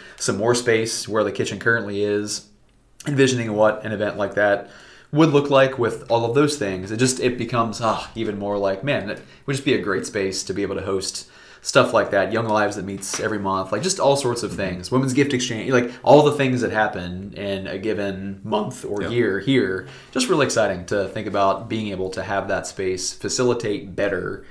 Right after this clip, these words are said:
Speaker 1: um, the kinds of things that, that we wanna be able to host. So.
Speaker 2: Absolutely. And this is not all fleshed out yet, but as this is a theme for next year, there may be a sermon series-ish on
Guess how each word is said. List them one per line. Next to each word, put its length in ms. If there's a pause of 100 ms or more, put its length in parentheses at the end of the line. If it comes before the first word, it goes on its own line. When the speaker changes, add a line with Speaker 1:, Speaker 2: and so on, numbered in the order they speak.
(320)
Speaker 1:
um, 500
the 100
kinds 220
of 80
things 280
that, 320
that 100
we 80
wanna 160
be 100
able 120
to 80
host. 320
So. 140
Speaker 2:
Absolutely. 220 (840)
And 80
this 140
is 480 (140)
not 420
all 440
fleshed 440
out 240
yet, 320
but 140
as 80
this 180
is 80
a 80
theme 320
for 180
next 280
year, 260
there 140
may 260
be 320
a 200
sermon 340
series-ish 720
on 420